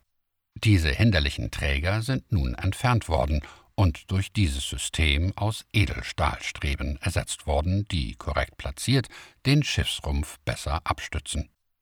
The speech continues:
Jede dieser einhundertvierunddreißig Streben kann individuell gesetzt werden, um so den Druck auf den Rumpf der Victory gegebenenfalls zu minimieren,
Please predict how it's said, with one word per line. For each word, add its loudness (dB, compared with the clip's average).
Jede 4
dieser -2
einhundertvierunddreißig 4
Streben 0
kann 0
individuell 2
gesetzt 0
werden, 2
um 4
so 2
den 0
Druck -4
auf -4
den 2
Rumpf 0
der 0
Victory -6
gegebenenfalls -2
zu -2
minimieren, 4